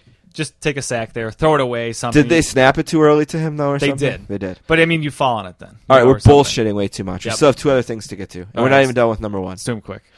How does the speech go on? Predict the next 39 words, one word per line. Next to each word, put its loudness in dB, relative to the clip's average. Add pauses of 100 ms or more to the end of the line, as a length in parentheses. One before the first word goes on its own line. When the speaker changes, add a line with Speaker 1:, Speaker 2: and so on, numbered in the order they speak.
(240)
Speaker 2:
All 10
right, 6
uh, 8 (280)
Michigan -2
fired 4
their 2
coach. -2
Maybe -2
Jim -6
Harbaugh 0
goes -8
there. -6
Who -12
knows? -12 (440)
Speaker 1:
Okay. 2 (340)
Speaker 2:
Uh, 6 (120)
the -6
Cardinals 2
are 0
toast, -2
in -4
my 0
opinion. -8 (500)
We're 2
gonna 2
start 2
doing 0
something -2
in -4
the -4
pick -4
four 0
section, -4
starting -2
probably -2
next -8
week, -4
about -6
playoffs. -4